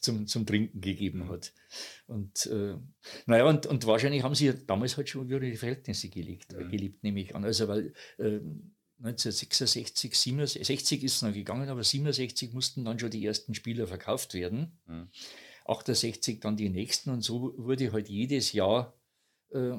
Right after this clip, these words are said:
Speaker 1: das, das Tafelsilber, äh, weiterverkauft. Damals hat's ja noch nicht die Ablösesummen im klassischen Sinn gegeben.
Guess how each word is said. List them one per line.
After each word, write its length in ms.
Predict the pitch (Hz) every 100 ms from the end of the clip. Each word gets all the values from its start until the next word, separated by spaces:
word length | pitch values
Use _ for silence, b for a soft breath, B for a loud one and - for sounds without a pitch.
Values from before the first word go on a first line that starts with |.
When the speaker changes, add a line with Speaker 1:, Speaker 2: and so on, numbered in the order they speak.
| 95 - 120
Speaker 1:
das, 240 | - -
das 180 | 117 -
Tafelsilber, 800 | - 104 135 127 135 139 127 - B B B B B B B -
äh, 320 | 123 120 113 B B -
weiterverkauft. 760 | 101 110 120 101 98 95 -
Damals 300 | 98 113 110
hat's 160 | 113 -
ja 80 | 117
noch 100 | 110
nicht 240 | 110 104
die 80 | 110
Ablösesummen 760 | - 127 127 127 127 131 131
im 220 | 123 117
klassischen 540 | - 107 107 - 117 123
Sinn 300 | - 131 131
gegeben. 520 | 135 131 131 143 127